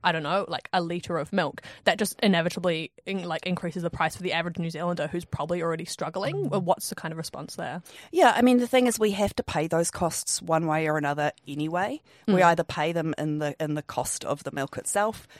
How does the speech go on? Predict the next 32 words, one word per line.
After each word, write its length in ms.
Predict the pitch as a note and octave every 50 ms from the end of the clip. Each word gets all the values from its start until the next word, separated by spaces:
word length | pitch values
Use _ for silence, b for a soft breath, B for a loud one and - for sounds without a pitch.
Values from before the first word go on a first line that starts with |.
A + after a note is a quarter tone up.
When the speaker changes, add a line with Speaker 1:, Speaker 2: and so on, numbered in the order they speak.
| B B B
Speaker 2:
or 100 | C#3+ D3
we 120 | D3 D3+
pay 280 | - - - C3 C3+ D3
them 220 | D3 C#3+ C#3+ C#3+ -
in 340 | D3 C#3+ C#3+ C#3+ C#3+ C#3+ D3 - D3
remediating, 1000 | D3 C#3+ D3 C#3+ C#3+ C#3 C3+ C#3 C#3 C3+ B2+ C3+ - - C#3+ B2 B2+ C3 C3+ B2+ B B B B B B
you 100 | - C#3+
know, 200 | C3+ B2+ C3 C#3 C#3 C3
nitrogen 840 | A#2 C3+ C#3 C#3 B2+ B2 - - - D3+ C#3 - C3+ C3 B2+ B2+ C3+
in 360 | - - C#3 C3+ C#3 C#3 C#3+
the, 140 | C#3 C3+ B2+ - -
in 140 | D3+ C#3+ C#3
the 100 | C#3 C3+
water, 380 | C3+ D#3+ F3 E3+ D#3+ D#3+ D3+ -
or 140 | - C3+ B2+
we, 160 | A#2+ C3 C3 - - -
we 80 | D3
pay 240 | C3+ - - C3 C#3
them 140 | C#3 C3+ C3
in 80 | C3 C#3+
the 60 | B2+
health 260 | - C#3 C3 - -
costs 380 | - - A2 - - - - -
of, 200 | - C#3+ C#3 -
you 100 | - -
know, 180 | C3+ B2+ C3+ C3+ B B B B B B B _
uh, 200 | - - C3 B2+ - C#3+ - _ _ _ _ _ _ -
of, 300 | - C#3+ - - - - _ - _
of 280 | - C#3+ C#3 C#3 - - _ _ _
people 280 | - E3+ D#3+ - D3+ C#3+
getting 400 | C#3 D3 C#3+ D#3 C#3 C#3+ C#3+ D3
more 340 | C#3+ C#3 C#3 C3+ C#3+ C#3+ D3+